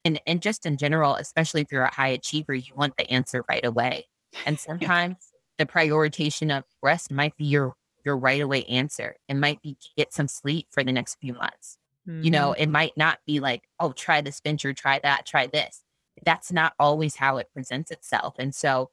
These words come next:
Speaker 3: Mm-hmm.
Speaker 1: understanding, um, I think even in my life, I'm learning not to live for the,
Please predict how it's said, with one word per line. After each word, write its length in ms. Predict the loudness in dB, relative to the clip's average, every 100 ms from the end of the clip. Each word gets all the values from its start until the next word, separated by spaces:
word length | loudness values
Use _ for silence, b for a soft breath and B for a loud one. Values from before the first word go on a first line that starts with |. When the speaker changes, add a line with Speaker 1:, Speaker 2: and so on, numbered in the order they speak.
| _ _
Speaker 3:
Mm-hmm. 40 | 0
Speaker 1:
understanding, 880 | 0 -2 -2 -2 0 2 2 2 -2
um, 180 | -2 -4 -4
I 100 | -4 -2
think 260 | -4 -6
even 240 | -8 -4 -4
in 100 | -2
my 180 | 0 2
life, 200 | 2 0
I'm 180 | -4 -6
learning 520 | -4 0 4 4 2 -2 _ _ _ -8
not 380 | 0 0 0 -4
to 120 | -6
live 280 | 0 0 -2
for 180 | -2 -2
the, 340 | 0 -2 -2